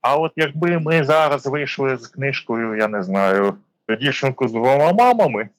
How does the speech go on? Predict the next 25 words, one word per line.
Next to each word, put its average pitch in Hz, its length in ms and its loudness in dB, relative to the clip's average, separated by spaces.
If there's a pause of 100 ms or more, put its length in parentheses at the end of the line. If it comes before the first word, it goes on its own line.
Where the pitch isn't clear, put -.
(880)
то 214 440 4
вона 147 440 2
би 156 320 -2
вже 185 560 2 (320)
мало 175 380 2
кого 139 440 2 (800)
задражнила. 101 680 0 (1200)
От. 101 500 2
Просто 196 380 -2
тому, 143 340 -2
що, 139 200 -4
не 165 140 0
тільки 220 300 0
тому, 127 240 -2
що 104 380 -2
ця 120 120 2
книжка 104 340 -4
вже 95 160 0
п'ять 98 260 0
років, 82 360 -4
як 82 200 -12
існує 90 360 -4
у 90 100 0
нас, 87 260 -6
да? 143 140 2